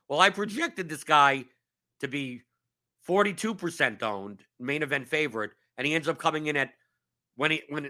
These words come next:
the fight locks, at thirty-four." And I'm like, "Yeah, the extra eight percent could have been people swapping off." And we see Derek Lewis, who I projected for thirty-two, ends up being thirty-eight, right? The six percent kinda goes there. I don't know.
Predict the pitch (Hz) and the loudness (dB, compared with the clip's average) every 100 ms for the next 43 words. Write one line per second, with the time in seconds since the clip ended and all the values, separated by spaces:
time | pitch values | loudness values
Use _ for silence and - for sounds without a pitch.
0 | - 127 - 165 160 139 143 202 175 - | -12 -8 2 4 4 4 8 10 10 6
1 | - 135 - 175 175 160 - 160 120 80 | -6 -6 2 2 4 0 -6 -4 -4 -6
2 | - _ _ _ _ _ 127 143 143 135 | -14 _ _ _ _ _ -6 0 0 0
3 | - _ _ _ - 139 170 165 143 - | -4 _ _ _ -6 2 4 6 4 -2
4 | _ _ 131 147 160 - 170 165 165 147 | _ _ -4 -2 -2 -2 -2 -2 -6 -6
5 | 185 185 165 143 127 135 127 131 135 127 | 0 0 0 -6 -6 -6 -6 -10 -10 -10
6 | 113 131 120 113 107 - _ _ _ _ | -10 -4 -4 -4 -10 -12 _ _ _ _
7 | _ _ _ - 175 175 165 - _ 143 | _ _ _ 4 6 6 0 -10 _ -10
8 | 143 170 160 175 160 156 208 160 143 147 | -8 0 4 4 4 2 2 0 0 -2
9 | 139 143 151 143 135 135 147 143 - 190 | 0 -2 -4 -4 -10 -4 -2 -2 -2 -2
10 | 165 147 139 127 139 123 - 127 123 123 | 0 -2 -4 -8 -10 -10 -8 -6 -4 -6
11 | 95 _ _ _ _ _ _ 117 131 - | -6 _ _ _ _ _ _ 6 6 4
12 | 120 160 - 143 - 139 123 135 127 127 | -4 -8 -8 -4 -2 -2 -2 -4 -2 -2
13 | 120 101 113 92 - 135 147 160 160 85 | -2 -2 -4 -4 -4 -2 0 2 2 -2